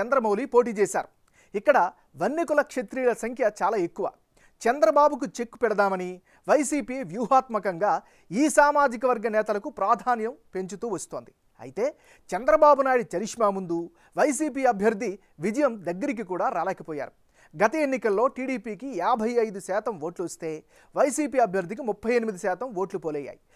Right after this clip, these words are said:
ఇతరులకు ఏడు శాతం ఓట్లు దక్కాయి. మరి ఈసారి ఎన్నికల్లో కుప్పం సెగ్మెంట్లో రాజకీయం ఎలా ఉండబోతుందో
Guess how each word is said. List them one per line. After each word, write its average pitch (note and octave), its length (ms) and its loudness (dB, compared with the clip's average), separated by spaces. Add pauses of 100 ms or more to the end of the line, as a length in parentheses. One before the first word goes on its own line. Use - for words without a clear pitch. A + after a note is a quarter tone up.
(180)
ఇతరులకు C#4 400 2
ఏడు B3+ 220 2
శాతం A#3 380 0
ఓట్లు F#3+ 300 -4
దక్కాయి. - 240 -12 (460)
మరి B3 260 2
ఈసారి D4+ 300 4
ఎన్నికల్లో B3+ 500 2
కుప్పం C#4 420 -6
సెగ్మెంట్లో A3 520 -2
రాజకీయం G#3+ 640 -2 (300)
ఎలా B3+ 340 4
ఉండబోతుందో G#3 680 2